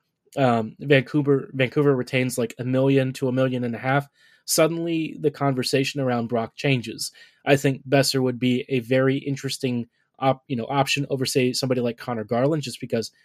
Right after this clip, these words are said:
Boeser's a little bit younger, and we know that his release is one of his best traits. Uh, I think his finishing talent is legitimately good.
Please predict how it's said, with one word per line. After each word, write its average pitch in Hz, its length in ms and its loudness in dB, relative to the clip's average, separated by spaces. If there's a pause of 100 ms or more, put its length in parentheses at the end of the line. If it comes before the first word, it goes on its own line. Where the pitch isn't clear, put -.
(200)
Boeser's 147 280 2
a 123 60 -2
little 117 180 0
bit 107 160 -4
younger, 165 420 -2 (280)
and 135 360 6
we 139 160 2
know 139 260 4
that 135 180 2
his 127 400 -2
release 135 440 0
is 120 160 -2
one 123 160 -4
of 117 100 -6
his 123 300 -2 (260)
best 123 320 -2
traits. - 600 -6 (440)
Uh, 113 200 -2
I 147 120 4
think 165 220 0
his 143 160 -2
finishing 170 400 -6
talent 147 380 0
is 139 160 -4
legitimately 135 540 -2
good. 127 280 2